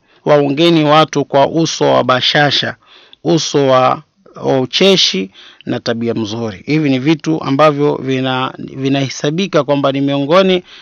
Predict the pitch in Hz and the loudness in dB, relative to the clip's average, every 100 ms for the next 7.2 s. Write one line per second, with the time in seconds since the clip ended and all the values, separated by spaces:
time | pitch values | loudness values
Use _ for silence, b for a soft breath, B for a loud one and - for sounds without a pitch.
0 | B 131 131 139 139 139 135 143 165 135 | B -10 -6 -6 -2 0 0 0 0 0
1 | 131 139 131 127 127 127 120 123 139 135 | 0 0 0 -4 -6 -8 -8 -4 -2 -2
2 | 120 113 117 - 117 127 127 123 113 113 | -4 -8 -10 -12 -6 -4 -4 -6 -6 -6
3 | 113 110 107 107 B B B B B 156 | -6 -10 -12 -16 B B B B B -2
4 | 160 220 208 - 175 165 170 147 135 131 | 0 2 2 2 2 4 4 4 2 0
5 | - 135 135 123 - 160 - 147 147 147 | -4 -4 -4 -6 -8 -4 -2 -2 0 0
6 | 139 131 - 180 185 156 131 127 131 131 | 0 -2 -2 0 0 0 -2 -2 -2 -2
7 | 151 | -2